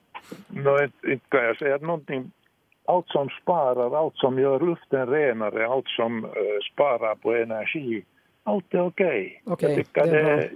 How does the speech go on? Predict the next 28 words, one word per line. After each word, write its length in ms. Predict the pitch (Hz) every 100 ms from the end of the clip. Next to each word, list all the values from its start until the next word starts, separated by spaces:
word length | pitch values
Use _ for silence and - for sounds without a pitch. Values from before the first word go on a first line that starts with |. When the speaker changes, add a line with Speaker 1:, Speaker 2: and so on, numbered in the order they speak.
| -
Speaker 1:
jättebra, 760 | 160 185 - 156 143 170 139
men 200 | 127 123
att 100 | 123 -
det 100 | 135
där, 260 | 131 123 117 - - - - 190 - - - - -
på 100 | 139
tal 280 | 139 135
om 100 | 131
vad 140 | 131 139
Gitta 440 | 180 196 _ 113
sa, 280 | 110 110 107
så 180 | 123 107 -
nu 120 | 135
är 120 | 123
jag 80 | 139
ganska 280 | 139 - 143
orolig 480 | 151 127 110 113
också 240 | 123 - -
för 240 | - 104
att 80 | 104
det 80 | 113
kan 240 | - 107
bli 180 | 113 117
ganska 680 | 113 151 139 - - 98 - _ _ _ _
kalabalik 760 | - 117 110 110 120 123 92 -
där 340 | 101 90 85
och, 200 | - -
och 420 | - 50 - -